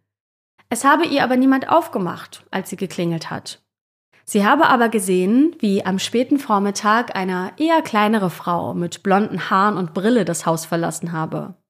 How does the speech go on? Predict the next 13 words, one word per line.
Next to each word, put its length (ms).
nämlich 440
Candy. 540
Und 100
von 160
Candy 320
haben 240
wir 60
ja 120
vorhin 280
schon 140
mal 100
kurz 260
erzählt. 680